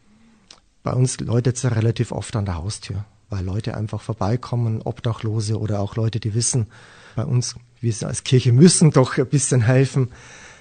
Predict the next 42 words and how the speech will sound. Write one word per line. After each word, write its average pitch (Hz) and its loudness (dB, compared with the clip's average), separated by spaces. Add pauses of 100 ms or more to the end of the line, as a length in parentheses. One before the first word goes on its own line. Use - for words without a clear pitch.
(120)
Das - -6
nervt 117 0
ja 107 0
manchmal. 82 -4
Die 104 -8
kommen 123 -2
ja 117 2
immer 135 2
zu - -4
der 110 -2
Zeit, 120 -2
wo 127 0
es - -2
grad 110 -4
nicht 135 -4
passt. - -4 (380)
<laughs> - -2
Und 156 2
ich 143 4
habe 151 8
mir 135 6
vorgenommen, 147 4
nein, 131 2
ich, - -10 (360)
eigentlich 156 8
ist 147 0
es 139 -2
eine 131 2
Aufgabe, 135 2
die 123 0
ich - -10 (100)
tatsächlich 139 -2 (160)
denke, 131 0
die 120 0
haben 98 0
wir, 196 0 (120)
da 139 -6
auch, 127 -10
auch - -6
für - -6
diese 147 -4
Menschen 131 0